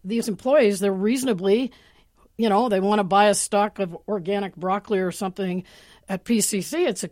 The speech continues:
it's more and more expensive. So they, that's why they're asking. They, it, it's immediate for them. It's not an overtime thing. It's right now.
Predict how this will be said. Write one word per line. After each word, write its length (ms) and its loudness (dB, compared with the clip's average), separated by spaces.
it's 180 -4
more 220 -4
and 100 -2
more 140 -4
expensive. 600 -10
So 240 -8
they, 340 0
that's 420 -12
why 160 2
they're 160 0
asking. 400 -2
They, 140 -6
it, 180 -16
it's 200 -6
immediate 500 0
for 280 -8
them. 300 -12
It's 180 -10
not 260 -2
an 120 -2
overtime 580 -8
thing. 260 -12
It's 160 -14
right 300 -4
now. 360 -10